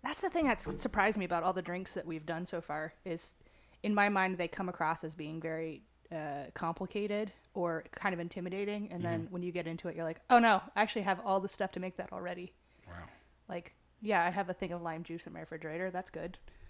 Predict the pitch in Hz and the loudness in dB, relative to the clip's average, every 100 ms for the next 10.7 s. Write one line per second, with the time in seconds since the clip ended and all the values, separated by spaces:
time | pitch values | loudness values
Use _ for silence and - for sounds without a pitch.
0 | - 147 185 - - - 180 175 165 180 | -8 -6 -6 -12 -10 -8 -6 -4 -2 -2
1 | - - - - - 156 156 226 - - | -4 -14 -20 -14 -10 -4 -4 -4 -8 -20
2 | - - - 160 - - - - 131 139 | -20 -18 -10 -8 -8 -14 -18 0 4 4
3 | 135 101 90 - - 220 226 - - - | 2 -4 -10 -18 -6 0 0 0 -10 -20
4 | - 220 226 226 190 - - 247 269 180 | -10 0 2 4 2 -4 -4 4 4 4
5 | - _ _ 127 156 151 127 - 117 117 | -2 _ _ 6 8 6 2 6 6 10
6 | 127 127 120 113 110 - - - - - | 8 8 8 6 2 -14 -20 -20 -20 -20
7 | _ - 127 120 120 117 113 95 98 95 | _ -4 0 4 6 6 4 2 0 -2
8 | 104 - - 110 104 101 98 92 104 - | -4 -8 2 4 4 2 -2 -6 -14 -16
9 | - 107 113 117 123 110 110 110 107 104 | -6 0 2 2 2 2 2 0 -2 0
10 | 127 139 - - 110 - | 4 4 2 2 2 2